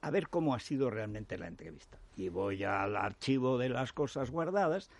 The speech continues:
la entrevista con Jorge Javier, mejor dicho, la, la, el acto de,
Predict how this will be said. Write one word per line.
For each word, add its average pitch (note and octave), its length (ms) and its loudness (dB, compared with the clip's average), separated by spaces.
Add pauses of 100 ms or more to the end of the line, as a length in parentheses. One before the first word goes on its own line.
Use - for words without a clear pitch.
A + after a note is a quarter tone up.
(220)
la A#2 120 0
entrevista A#2 520 -2
con A#2+ 180 -2
Jorge A2 340 -4
Javier, F#2 240 -6
mejor G#2+ 220 -2
dicho, - 240 -6 (360)
la, C3 440 8 (400)
la, C3+ 520 4 (1160)
el D#3 180 4
acto D3+ 520 2 (160)
de, B2 600 0